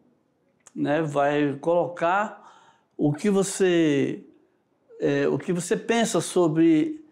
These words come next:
essa proposição aqui, dessa questão. Veja só, o realismo, naturalismo no Brasil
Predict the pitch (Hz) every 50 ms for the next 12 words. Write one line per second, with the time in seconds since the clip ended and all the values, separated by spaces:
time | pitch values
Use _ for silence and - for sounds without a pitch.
0 | _ _ _ _ _ - 143 - - 160 156 - 175 160 156 - 180 175 165 160
1 | 160 - - 170 160 151 143 - - 139 135 139 147 143 - 156 - - 160 147
2 | - - - - - - _ _ _ _ _ _ _ - 170 185 202 190 196 -
3 | 131 - - - - - _ _ _ - - 156 151 165 202 220 214 170 156 151
4 | 160 190 220 220 214 214 233 247 233 - - - - - 135 156 175 202 202 190
5 | 175 160 151 143 135 123 123 131 135 131 131 135 143 139 135 - - 143 143 160
6 | 196 226 208 175 143 131 123 123 131 131 135 139 147 143 -